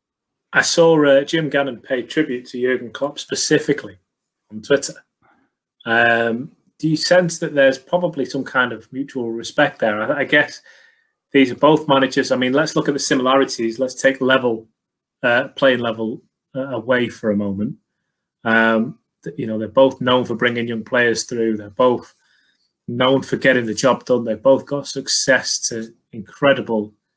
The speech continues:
kind of levels on their, um, on their C Vs, on their track records.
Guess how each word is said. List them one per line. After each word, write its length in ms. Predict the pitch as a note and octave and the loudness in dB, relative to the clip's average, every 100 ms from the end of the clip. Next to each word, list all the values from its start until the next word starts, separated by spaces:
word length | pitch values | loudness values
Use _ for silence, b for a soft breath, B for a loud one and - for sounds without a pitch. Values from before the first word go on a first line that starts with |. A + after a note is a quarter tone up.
| _ _ | _ _
kind 120 | - A#2 | -6 -2
of 80 | |
levels 360 | A2 B2 A2 A2 | 0 0 0 -4
on 160 | A#2+ A2+ | -2 -2
their, 260 | A2 A2 | 0 0
um, 360 | A2 G#2+ G#2 G#2 _ _ - | 0 0 -2 -6 _ _ -10
on 100 | A2+ | -6
their 80 | G#2+ | -4
C 240 | - A#2+ | -2 0
Vs, 280 | A2 A#2 A2 | 0 -2 -4
on 80 | G#2+ | -6
their 80 | G#2 | -6
track 220 | - B2 | -2 -2
records. 480 | A2+ - A#2+ A#2 | -2 0 2 2